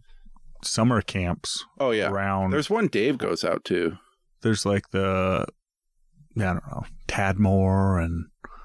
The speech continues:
Speaker 2: Yeah, I'm
Speaker 1: this
Speaker 2: not
Speaker 1: and
Speaker 2: sure.
Speaker 1: that. There's probably ten around the Portland area.
Speaker 2: There used to be one I went to when I was a kid, um, in Clackamas called Scouter's Mountain. And it's all just houses now. So you'd have to go pretty far out.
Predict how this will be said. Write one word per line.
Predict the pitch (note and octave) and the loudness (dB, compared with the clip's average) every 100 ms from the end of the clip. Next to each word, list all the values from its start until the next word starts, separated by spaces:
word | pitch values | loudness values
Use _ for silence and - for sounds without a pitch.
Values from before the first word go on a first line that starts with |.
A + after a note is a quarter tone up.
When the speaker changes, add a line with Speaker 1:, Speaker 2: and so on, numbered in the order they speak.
| - F#2 | -14 -8
Speaker 2:
Yeah, | E2+ | -4
I'm | |
Speaker 1:
this | F2 - | -4 -2
Speaker 2:
not | |
Speaker 1:
and | F#2 | 0
Speaker 2:
sure. | F#2 | 2
Speaker 1:
that. | G2 - | 0 0
There's | G#2 - | -4 -2
probably | G#2 G2+ G2 F#2 | 0 2 2 0
ten | - G#2+ G2 F2+ | -2 -2 0 2
around | E2+ F#2 F#2 | 0 0 2
the | F2+ | 0
Portland | - F#2+ F#2+ F#2+ | 2 0 2 0
area. | F#2 F#2+ F#2 F#2+ - - | 0 0 -2 -4 -8 -4
Speaker 2:
There | B2 | 0
used | D#3+ G3+ - | 0 0 0
to | |
be | C3 | 2
one | A2+ A2 G#2+ - - | 4 4 2 0 -4
I | A2 | 0
went | G#2+ A2 - | 2 0 0
to | A2 G2+ F#2+ F#2 - - | 0 2 2 2 0 -2
when | G2 | 0
I | F#2 | 0
was | F#2+ | 0
a | F#2+ | -2
kid, | - E2+ D#2+ - B2+ _ _ _ _ - | 0 0 0 -8 -20 _ _ _ _ -8
um, | F2 E2+ D#2 D2+ - - - | -4 -2 0 0 -2 -8 -4
in | G2+ | -2
Clackamas | - - A#2 A#2+ F#2+ G2 | -2 -2 -2 -2 -4 -4
called | - F2 - | -4 -4 -4
Scouter's | - G#2 G2 F#2 | -2 0 0 0
Mountain. | F2+ F2+ - A#2+ - - - - - - - _ _ - - A2 | 0 -2 -2 -4 -4 -18 -20 -20 -20 -20 -20 _ _ -16 -8 -2
And | G#2 | -2
it's | G2 | 0
all | G2+ F2 | 0 0
just | E2 - - | -2 -6 -8
houses | E2+ E2+ E2 - - | -4 -2 -2 -4 -4
now. | E2+ E2 E2+ - _ _ _ | -4 -2 -4 -8 _ _ _
So | - G#2 | -2 2
you'd | F2+ | 2
have | F2+ E2 | 0 -2
to | F2 | -2
go | E2+ | -2
pretty | - G#2 F2+ | -2 -2 0
far | F2 | 0
out. | F2 D#2 | 0 -2